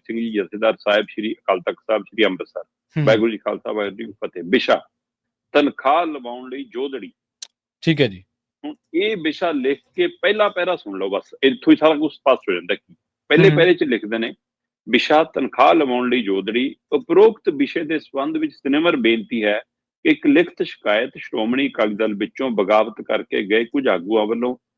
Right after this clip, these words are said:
Speaker 1: ਜਥੇਦਾਰ ਸ਼੍ਰੀ ਅਕਾਲ ਤਖਤ ਸਾਹਿਬ ਨੂੰ ਇੱਕ ਸੱਤ ਵੀਹ ਸੌ ਚੌਵੀ ਨੂੰ ਦਿੱਤੀ ਗਈ।"
Speaker 2: ਠੀਕ ਹੈ ਜੀ।
Speaker 1: ਇਹ ਸ਼ਿਕਾਇਤ, ਇਹ ਸ਼ਿਕਾਇਤ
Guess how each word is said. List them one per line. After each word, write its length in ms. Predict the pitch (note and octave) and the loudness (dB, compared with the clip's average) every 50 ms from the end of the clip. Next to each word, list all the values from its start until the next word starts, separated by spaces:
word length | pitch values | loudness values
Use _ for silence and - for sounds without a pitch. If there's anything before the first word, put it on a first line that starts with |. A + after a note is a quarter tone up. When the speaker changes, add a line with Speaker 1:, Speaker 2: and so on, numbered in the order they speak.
| _ _ - | _ _ 0
Speaker 1:
ਜਥੇਦਾਰ 400 | B2+ A#2+ - - C#3 C3+ C#3 A#2+ | 0 2 2 2 2 2 2 0
ਸ਼੍ਰੀ 260 | - - C#3 C#3 B2+ | 0 -2 -4 -4 -4
ਅਕਾਲ 220 | - - A2 G#2+ G2+ | -4 -2 -4 -4 -4
ਤਖਤ 220 | - A#2+ G#2 - | -6 -10 -12 -8
ਸਾਹਿਬ 220 | - C#3 B2+ B2 | -6 -4 -4 -4
ਨੂੰ 140 | B2+ C#3+ - - | -4 -6 -4 0
ਇੱਕ 360 | D#3+ D3+ D3 _ _ - E3 D3 | 0 0 0 _ _ -6 -6 -6
ਸੱਤ 260 | - - B2+ A#2+ - - D3 B2+ | -4 -4 -4 -4 -4 -8 -8 -4
ਵੀਹ 180 | A#2+ C#3 C#3+ - | -2 -2 -2 -2
ਸੌ 180 | - D3+ C#3 | -2 -4 -6
ਚੌਵੀ 360 | A#2+ - - A#2+ A2+ A#2 B2+ | -4 -2 0 2 2 2 2
ਨੂੰ 140 | C3 C#3 C3 | 0 0 0
ਦਿੱਤੀ 340 | A#2+ A#2 - - B2+ A2 F#2 | -2 -2 -2 0 -2 0 0
ਗਈ।" 160 | G2 F2+ E2+ - _ _ _ _ _ _ _ _ | 0 -2 -2 -6 _ _ _ _ _ _ _ _
Speaker 2:
ਠੀਕ 200 | - - E3 C#3+ | -4 -2 0 0
ਹੈ 60 | C#3 B2 | 0 0
ਜੀ। 200 | G#2 G#2+ G2 - _ _ _ _ _ _ _ - | -2 -4 -12 -14 _ _ _ _ _ _ _ 4
Speaker 1:
ਇਹ 240 | F3 G#3+ A#3 B3 A#3 | 4 4 4 2 -2
ਸ਼ਿਕਾਇਤ, 720 | - - F3+ - B2+ A#2+ A#2+ A#2 A#2+ B2+ - _ D#3+ - _ _ _ - | -4 -10 -10 -4 -2 0 0 0 0 -2 -4 _ -16 -18 _ _ _ -6
ਇਹ 200 | E3+ G#3 A3+ G#3 | -6 -4 -6 -8
ਸ਼ਿਕਾਇਤ 500 | - - - - A#2 A2+ A#2 B2+ C#3+ | -10 -12 -8 -4 -2 -2 -2 -2 -6